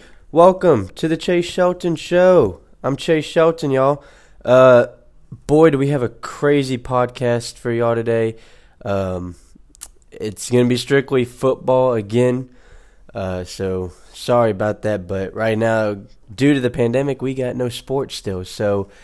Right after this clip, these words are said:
we have sports news, and the big headliners right now are in the N F L.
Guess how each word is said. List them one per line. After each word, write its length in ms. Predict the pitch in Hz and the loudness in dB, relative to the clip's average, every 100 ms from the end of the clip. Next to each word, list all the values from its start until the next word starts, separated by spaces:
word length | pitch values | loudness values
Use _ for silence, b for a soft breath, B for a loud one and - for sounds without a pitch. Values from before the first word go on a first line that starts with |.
| b b - | b b 2
we 100 | 131 | 2
have 80 | |
sports 360 | 139 - 175 170 | 2 2 2 2
news, 320 | 170 185 160 | 2 2 2
and 200 | 127 113 | -2 -4
the 40 | 107 | -4
big 360 | 113 143 135 | -2 -2 -2
headliners 720 | - 143 131 120 113 110 107 - | -6 -4 -2 -2 -2 -4 -8 -8
right 180 | 107 | -8
now 240 | 104 107 107 | -6 -6 -6
are 200 | 101 98 | -6 -8
in 180 | 90 95 | -8 -8
the 140 | 92 | -6
N 100 | 107 | -4
F 220 | 110 - | -6 -6
L. 340 | 101 95 95 | -6 -6 -6